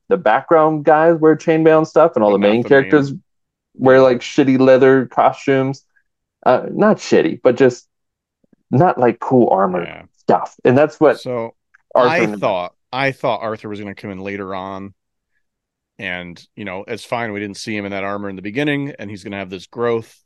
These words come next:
Speaker 2: And then when he comes back, he, like, he's been through some stuff, you
Speaker 1: Mm.
Speaker 2: know, he's acquired this armor. He's, he's acquired some of these amazing warriors that is, like, part of his crew,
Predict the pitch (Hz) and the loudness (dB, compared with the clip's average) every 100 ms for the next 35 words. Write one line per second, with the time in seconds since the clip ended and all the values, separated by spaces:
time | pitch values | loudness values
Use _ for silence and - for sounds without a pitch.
0 | _ - 95 95 98 95 90 104 90 - | _ -16 -12 -12 -12 -14 -12 -14 -14 -10
1 | 98 90 - 101 82 - _ _ _ _ | -10 -10 -14 -14 -14 -20 _ _ _ _
2 | - 127 107 104 107 127 120 - 87 80 | -12 -12 -12 -16 -12 -10 -8 -10 -20 -16
3 | - - 131 95 82 - _ _ - 175 | -16 -10 -8 -8 -10 -20 _ _ -10 0
4 | 123 110 87 _ _ - 143 117 - 127 | 4 4 0 _ _ -10 -8 -8 -8 -6
5 | 107 98 90 87 - - 113 110 95 85 | -4 -6 -10 -16 -16 -12 -8 -8 -10 -16
6 | _ _ _ _ _ 131 123 104 113 131 | _ _ _ _ _ -12 -12 -14 -10 -10
7 | 123 - - 113 110 107 87 - 120 107 | -10 -14 -8 -6 -4 -6 -8 -12 -10 -10
8 | 95 87 87 98 110 98 90 90 101 123 | -12 -14 -14 -12 -12 -12 -14 -12 -8 -6
9 | 113 90 82 90 98 82 92 87 82 - | -6 -8 -12 -16 -16 -14 -14 -14 -14 -8
10 | 107 92 98 - - 131 104 92 | -8 -8 -14 -14 -8 -6 -6 -10